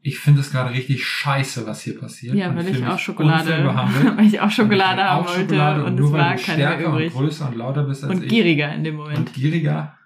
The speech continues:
Speaker 1: krieg ich jetzt nix oder was? So, das ist die Wahrheit. Das ist genauso wie bei mir. Ich find,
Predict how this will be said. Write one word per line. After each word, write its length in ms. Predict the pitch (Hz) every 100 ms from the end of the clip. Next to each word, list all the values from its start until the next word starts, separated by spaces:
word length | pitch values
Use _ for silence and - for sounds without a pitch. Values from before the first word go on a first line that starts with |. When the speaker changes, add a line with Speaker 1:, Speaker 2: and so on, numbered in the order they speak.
| _ _
Speaker 1:
krieg 180 | - 143
ich 120 | 143
jetzt 220 | 143 131 139
nix 240 | 131 -
oder 200 | 110 104
was? 340 | 101 - - _ _ _ _ _ _ _ _
So, 120 | 113 113
das 380 | 143 147 -
ist 300 | - 135 -
die 120 | 113 107
Wahrheit. 480 | 107 107 107 - - - _ _ _ - - - - - - - - - _ _ _ _ _ _ _ -
Das 140 | 135
ist 60 | -
genauso 340 | 131 143 151
wie 100 | 143
bei 160 | 135 135
mir. 340 | 147 156 170 165
Ich 200 | 117 -
find, 400 | - 156 180